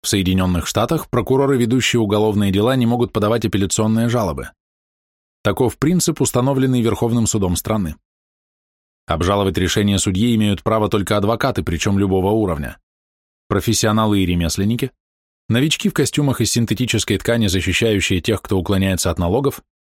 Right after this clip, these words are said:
и магнаты от юстиции, ведущие тяжбы крупных банкротов. Крикуны, специализирующиеся на бракоразводных процессах,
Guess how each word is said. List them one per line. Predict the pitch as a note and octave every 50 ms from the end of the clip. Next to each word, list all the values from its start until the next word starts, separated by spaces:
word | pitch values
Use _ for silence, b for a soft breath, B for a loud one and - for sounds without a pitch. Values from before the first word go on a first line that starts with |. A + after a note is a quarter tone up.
| _ _ _ _ _ -
и | F2 F2
магнаты | E2+ F2 E2+ F#2 G2+ G#2 F#2 G2 F2+
от | E2+ -
юстиции, | F#2 F2 - - - C#3 A#2 - - A2
ведущие | G2 G2+ G2+ A#2 A2 - - A2 G#2
тяжбы | - A2+ A#2 G2+ G2 G#2+ F#2+
крупных | - G#2 G2 - A2 G#2 F2+ G2+
банкротов. | G#2+ A2+ A#2+ - G#2+ G2 F2 D2+ D2 - - - _ _ _ _ _ _ _ _ _ _ _ _ _ _ _ _ -
Крикуны, | - G2+ F#2 - A#2 C3+ F3+ E3
специализирующиеся | - - D3 - - D3 C3+ C#3 C3 B2 C#3 C#3 C3+ C3+ C3 B2 G#2+ - B2+ B2+ A#2 - A#2
на | A#2 A2
бракоразводных | A2+ A2+ - A2+ A2 A2 G2+ G2+ A2+ A#2 G#2 G#2 -
процессах, | - G#2+ G#2 F#2 - A2 G#2 - - F2 - -